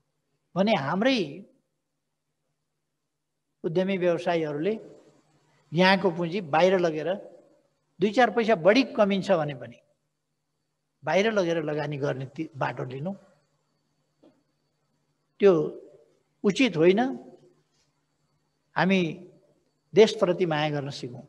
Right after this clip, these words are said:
हाम्रामा ल-, लगानीका अवसर सिद्धिएर, हाम्रोमा लगानीका अवसरहरू सिद्धिएका छैनन्। हाम्रोमा त झन् अवसर छ,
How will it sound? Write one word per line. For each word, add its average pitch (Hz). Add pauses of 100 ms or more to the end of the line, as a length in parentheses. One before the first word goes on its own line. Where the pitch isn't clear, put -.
(1200)
हाम्रामा 180
ल-, 180
लगानीका 190
अवसर 185
सिद्धिएर, 202 (1500)
हाम्रोमा 214
लगानीका 214
अवसरहरू 220
सिद्धिएका 220
छैनन्। 190 (1200)
हाम्रोमा 247
त 233
झन् 202
अवसर 247
छ, -